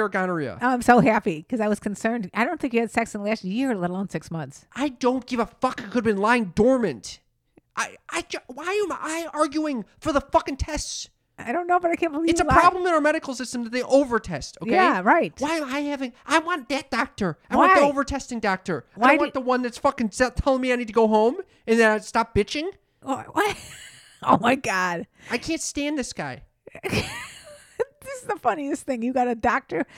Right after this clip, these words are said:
Speaker 2: that didn't want a test?
Speaker 1: Th-, he, and then he starts arguing with me. He goes, "I don't understand. You're, you're overtesting, and yet you're not taking," 'cause I was very resistant to the Flonase.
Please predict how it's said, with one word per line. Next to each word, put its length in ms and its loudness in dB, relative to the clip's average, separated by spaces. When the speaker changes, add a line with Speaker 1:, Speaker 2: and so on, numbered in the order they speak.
Speaker 2:
that 140 -4
didn't 220 -2
want 200 -4
a 60 -2
test? 540 -6
Speaker 1:
Th-, 140 -10
he, 300 -8
and 180 0
then 320 -4
he 160 -2
starts 320 0
arguing 400 2
with 160 -8
me. 200 -6
He 100 -4
goes, 240 0
"I 60 0
don't 100 0
understand. 360 -6
You're, 300 -4
you're 380 -2
overtesting, 840 4
and 260 4
yet 240 0
you're 160 4
not 200 0
taking," 360 -4
'cause 240 -6
I 100 0
was 140 -2
very 160 0
resistant 420 -4
to 60 -12
the 80 -4
Flonase. 580 -6